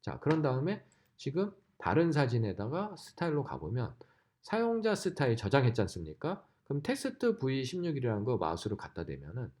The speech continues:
뭐 이런 식으로 지금 내가 보정한 사진 마우스를 갖다 대볼게요. 이런 식으로, 네, 누르면 방금 전에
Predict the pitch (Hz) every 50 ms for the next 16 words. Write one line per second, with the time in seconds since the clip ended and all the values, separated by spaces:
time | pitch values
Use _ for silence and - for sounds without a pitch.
0 | _ _ _ - 78 78 87 101 95 82 - 80 78 92 123 156 165 - - _
1 | _ _ _ - - - 98 101 101 90 76 76 76 90 87 - - 110 113 110
2 | 120 110 101 87 80 76 - - - - - - - _ _ _ _ _ - -
3 | 113 - - - - - - - - - _ _ _ _ _ _ _ _ _ _
4 | _ _ _ _ _ _ _ _ _ _ _ _ - 85 78 73 69 71 69 73
5 | 85 117 143 160 - _ _ _ _ _ _ _ _ _ _ _ _ _ _ _
6 | _ _ _ _ _ _ _ _ - - - - _ _ _ _ _ _ _ _
7 | _ _ _ _ _ _ _ _ - 92 87 85 82 80 110 139 170 170 _ _
8 | _ _ _ _ _ - - 107 135 147 151 160 160 151 139 131 131 147 170 190
9 | 196